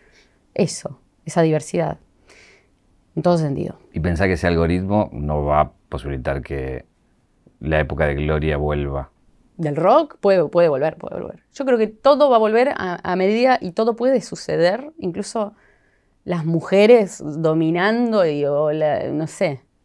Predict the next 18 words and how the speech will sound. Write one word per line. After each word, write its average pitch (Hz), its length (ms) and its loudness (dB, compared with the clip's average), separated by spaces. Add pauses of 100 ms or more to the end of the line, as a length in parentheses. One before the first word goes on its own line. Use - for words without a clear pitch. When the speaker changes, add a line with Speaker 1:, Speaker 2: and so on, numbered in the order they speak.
(160)
Speaker 1:
las 151 200 -4
maricas 196 600 2
de 165 80 2
rep-, 175 240 -4
siempre 285 300 -4
que 214 80 -2
se 208 80 -6
pueda 262 300 -4 (220)
capitalizar. - 580 -6 (580)
Si 160 60 -8
se 151 80 -2
puede 160 140 0
capitalizar 170 580 -2 (380)
y - 80 -8
se 151 100 -4
puede 156 120 0
hacer 180 200 0
guita, 247 400 0